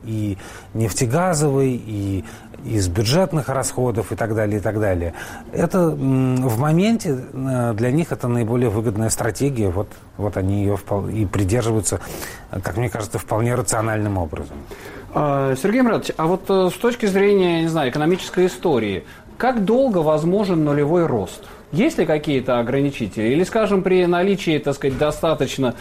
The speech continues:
Speaker 2: большой сырьевой базы, да, сырьевой подушки, то это может продолжаться десятилетиями?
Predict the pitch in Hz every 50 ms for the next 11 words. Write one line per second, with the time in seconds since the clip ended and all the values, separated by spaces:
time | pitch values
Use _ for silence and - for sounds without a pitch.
0 | - - - 120 135 143 139 - - 160 127 117 - - 135 135 139 143 135 135
1 | 127 127 147 208 254 262 226 170 131 127 156 185 220 - - 139 135 135 139 151
2 | 143 139 143 147 151 170 226 262 240 - - - 135 - 156 165 185 185 190 180
3 | 180 165 - - 156 156 160 160 165 156 147 135 156 175 180 - 151 135 139 143
4 | - - - - 170 156 127 92 80 - 85 82 80 76 76 73